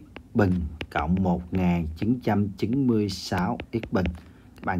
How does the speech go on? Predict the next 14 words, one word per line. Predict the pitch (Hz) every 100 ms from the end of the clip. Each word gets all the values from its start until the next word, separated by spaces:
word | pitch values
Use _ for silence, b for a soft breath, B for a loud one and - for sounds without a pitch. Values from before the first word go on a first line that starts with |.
| 90
kiểm | 104 98 131
tra | 135 127 120 98 -
hai | 113 113
này | 98 92
cộng | 90 85
lại | 90 76
có | -
phải | - 101
ra | 104
thằng | 92
này | 85 80
không | 90
ạ? | 87 - B B B B B B B B B B B B -
Một | 107 113 107